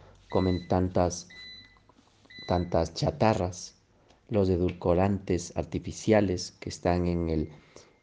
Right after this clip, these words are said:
eh, en los jugos, que están en las aguas saborizadas, el aspartame, sis-, eh, trabaja o,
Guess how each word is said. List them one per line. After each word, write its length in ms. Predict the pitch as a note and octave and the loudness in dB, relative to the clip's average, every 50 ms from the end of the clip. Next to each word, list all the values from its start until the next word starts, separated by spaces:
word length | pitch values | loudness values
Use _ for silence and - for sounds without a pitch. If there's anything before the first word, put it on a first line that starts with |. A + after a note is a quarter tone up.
| _ - - | _ -10 -6
eh, 200 | - - - - | -4 -4 -2 0
en 180 | F2 F#2 F#2 E2 | 0 0 0 0
los 180 | D#2+ E2+ - | -2 -2 -6
jugos, 500 | - - - G#2+ A2+ A#2 A2 G2+ F#2+ - | -8 -4 0 2 2 2 2 2 0 -2
que 80 | - - | -4 -10
están 280 | - - G2+ F2+ F#2+ | -4 0 0 2 2
en 200 | G2 G2 G2 G2 | 2 0 0 2
las 260 | F2+ E2 D#2+ D#2+ - - | 2 2 2 2 -2 -6
aguas 360 | - - F2+ G2 F#2+ F#2+ F#2 - | -2 0 2 2 2 2 0 0
saborizadas, 1080 | - E2 D#2+ D#2+ D#2+ D#2+ D#2 - - - G2+ A2 A2+ G2+ F2 F2+ F#2 - - - - _ _ _ _ _ _ _ _ _ _ _ - | 0 0 2 2 2 0 -2 -2 -2 2 2 4 4 2 0 -2 -4 -8 -12 -14 -14 _ _ _ _ _ _ _ _ _ _ _ -8
el 160 | E2+ E2+ D#2+ | -4 -2 -2
aspartame, 880 | D#2 - - - - E2+ D#2 - - - - F#2 F#2+ G2 F#2 E2+ - - - _ _ _ _ _ _ _ _ _ _ _ _ _ _ _ _ _ _ _ _ | -2 -4 -4 -4 -2 -2 -2 -2 -4 -2 0 2 2 2 0 -2 -4 -6 -10 _ _ _ _ _ _ _ _ _ _ _ _ _ _ _ _ _ _ _ _
sis-, 320 | - - - F2+ D#2+ - - - | -10 -6 -4 -4 -4 -6 -6 -4
eh, 640 | - F#2 F2 D2 D2 C2+ A1 G1+ - - - - - - | -2 0 2 2 2 0 0 -2 -4 -6 -8 -10 -10 -6
trabaja 560 | - F2 D#2+ F2 F2+ - F2 E2 A#1+ - - | -4 -2 -2 -2 -2 -2 -2 -2 -2 -2 -4
o, 260 | - C2 C#2 - - | -4 -2 -4 -4 -4